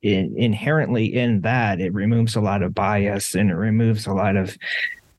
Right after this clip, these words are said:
a lot of issues that autistic folks have, because you may on paper be the perfect person, but if you come in and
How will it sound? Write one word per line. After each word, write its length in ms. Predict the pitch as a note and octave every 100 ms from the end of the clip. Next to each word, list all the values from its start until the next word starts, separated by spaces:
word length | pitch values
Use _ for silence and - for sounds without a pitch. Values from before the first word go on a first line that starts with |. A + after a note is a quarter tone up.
| -
a 40 | A#2+
lot 100 | A#2
of 100 | C3
issues 360 | C3+ B2+ A2
that 100 | A#2
autistic 520 | F#2+ G2+ A#2+ - G2+
folks 320 | - G2 D#2 -
have, 480 | G#2+ G#2 G2 - -
because 400 | G#2+ G#2 A2 G#2+
you 200 | A#2 C#3+
may 440 | C#3 B2+ A2+ G#2 G#2+ A2 _ _ _ _ _ _ _ _ _ _ -
on 160 | G#2
paper 420 | - B2+ D3+ A#2+
be 160 | G#2 A2
the 140 | F#2+
perfect 400 | - A#2+ A2 G2
person, 500 | - C3 B2+ - G#2
but 180 | G#2 F#2+
if 160 | G2 -
you 140 | B2+
come 260 | B2 A2+ A2+
in 280 | B2 A#2+ A2+
and 320 | A2 G#2